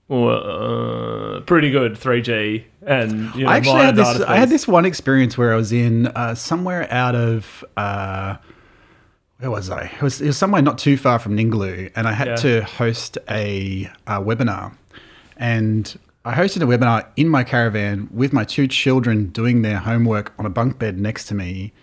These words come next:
Speaker 1: Brilliant.
Speaker 2: I had a thousand people on this webinar.
Speaker 1: Brilliant.
Speaker 2: Like, including video.
Speaker 1: Yeah.
Speaker 2: And it was flawless.
Speaker 1: Flawless.
Speaker 2: Like, I had a virtual background. <laughs> No one knew what was going on.
Speaker 1: Really? Why
Speaker 2: Yeah.
Speaker 1: did you do virtual? You sort of just sat
Speaker 2: Yeah.
Speaker 1: out and go, "Everyone, I'm doing this webinar now from, you know, the Ningaloo Reef
Speaker 2: I,
Speaker 1: here
Speaker 2: I
Speaker 1: in
Speaker 2: may have
Speaker 1: Western
Speaker 2: dropped it at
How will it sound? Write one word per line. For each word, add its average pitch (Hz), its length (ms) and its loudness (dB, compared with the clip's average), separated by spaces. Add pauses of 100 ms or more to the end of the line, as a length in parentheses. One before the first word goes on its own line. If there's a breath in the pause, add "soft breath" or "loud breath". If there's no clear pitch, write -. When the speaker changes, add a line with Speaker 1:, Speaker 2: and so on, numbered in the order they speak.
Speaker 1:
Brilliant. 180 300 -4
Speaker 2:
I 180 40 2
had 156 80 0
a - 20 -8
thousand 151 300 0
people 127 200 0
on 107 80 0
this 104 120 -2
webinar. 98 560 -4 (160)
Speaker 1:
Brilliant. 202 480 -2
Speaker 2:
Like, 117 140 -6 (140)
including 226 360 2
video. 113 500 0 (220)
Speaker 1:
Yeah. 156 260 4
Speaker 2:
And 147 100 2
it 185 80 2
was 202 440 -2
flawless. 165 840 2
Speaker 1:
Flawless. - 40 -20
Speaker 2:
Like, 131 340 0
I 123 40 0
had 147 160 2
a - 20 -4
virtual 160 240 2
background. 143 640 2
<laughs> 123 40 4
No 131 80 6
one 175 160 6
knew 180 120 8
what 165 80 6
was 135 140 2
going 127 240 6
on. 123 320 4
Speaker 1:
Really? 285 440 4
Why 311 280 8
Speaker 2:
Yeah. 339 60 4
Speaker 1:
did - 40 2
you 415 80 4
do 403 260 6
virtual? 440 340 6
You 359 100 2
sort 320 200 2
of 311 40 -4
just 320 200 2
sat 233 180 6
Speaker 2:
Yeah. 233 120 6
Speaker 1:
out 202 80 4
and 180 100 0
go, 190 100 4
"Everyone, 175 360 6
I'm 170 80 4
doing 160 180 4
this 147 120 2
webinar 143 520 4
now 151 380 4
from, 135 800 4
you 147 140 0
know, 139 400 2
the 131 100 2
Ningaloo 139 640 2
Reef 147 280 4
Speaker 2:
I, 226 80 6
Speaker 1:
here 240 100 4
Speaker 2:
I 143 140 6
Speaker 1:
in 226 60 8
Speaker 2:
may 277 100 10
have 262 60 10
Speaker 1:
Western 170 80 4
Speaker 2:
dropped 156 260 8
it 139 60 6
at - 20 6